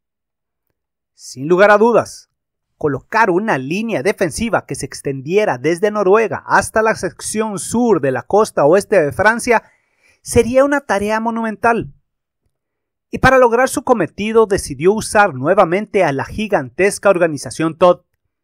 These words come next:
la cual, ya desde el inicio del Tercer Reich, había realizado los proyectos más grandes de ingeniería civil y, y militares alemanes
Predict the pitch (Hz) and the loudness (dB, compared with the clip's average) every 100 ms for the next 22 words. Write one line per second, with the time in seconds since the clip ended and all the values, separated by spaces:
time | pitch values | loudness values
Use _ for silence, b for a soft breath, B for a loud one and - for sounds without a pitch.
0 | _ _ _ _ _ _ 117 - - 175 | _ _ _ _ _ _ -20 -8 4 4
1 | 170 113 _ - 143 165 180 156 127 123 | 4 -4 _ -6 -2 0 0 -2 -6 -6
2 | 151 190 185 147 123 - 117 - 170 165 | -8 -4 -2 -2 -4 -10 -10 -4 0 2
3 | 208 202 - _ _ _ - 151 170 254 | 0 0 -14 _ _ _ -8 -6 0 2
4 | 262 233 156 - 208 233 208 - 143 170 | 2 0 -2 0 2 2 -2 -2 0 0
5 | 196 220 135 135 196 214 170 202 220 202 | 0 -4 -4 0 0 0 0 0 0 0
6 | 170 135 147 127 143 214 - 143 190 220 | -2 -4 -8 -6 -2 -2 -2 -6 -4 -2
7 | 202 - - 151 135 117 - 190 208 180 | -2 -4 -10 -8 -8 -6 -2 0 0 -2
8 | 131 113 156 190 - | -4 -4 -4 -4 -10